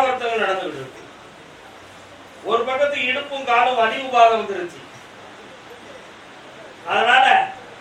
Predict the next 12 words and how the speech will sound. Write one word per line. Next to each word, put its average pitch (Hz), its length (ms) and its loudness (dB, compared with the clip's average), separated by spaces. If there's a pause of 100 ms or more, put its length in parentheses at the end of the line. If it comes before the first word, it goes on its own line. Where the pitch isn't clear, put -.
(180)
இதுக்கு 240 340 -4
வேற 262 140 2 (180)
கிரகங்களா 269 480 4 (120)
வேற 240 180 6
என்னன்னு 247 280 -6
கேட்டேன். 175 340 -4
கிரகங்கள் 226 460 -8
தான். 180 140 -12 (1300)
ஒரு 233 200 2
பிள்ளை 294 240 2
உங்க 262 260 -2
சொல்ல 247 180 -2